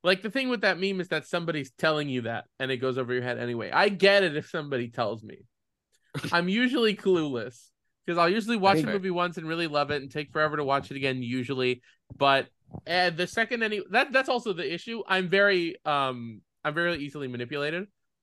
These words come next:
Speaker 1: Um, I'm very easily swayed, I should say. So anyone can impart their, their viewing and their interpretation of a movie on me, and I'll be like,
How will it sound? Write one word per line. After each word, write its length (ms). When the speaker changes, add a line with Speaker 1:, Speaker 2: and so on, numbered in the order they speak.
Speaker 1:
Um, 440
I'm 100
very 220
easily 220
swayed, 480
I 80
should 160
say. 260
So 360
anyone 460
can 160
impart 460
their, 480
their 260
viewing 640
and 320
their 220
interpretation 640
of 100
a 40
movie 280
on 140
me, 140
and 100
I'll 80
be 100
like, 260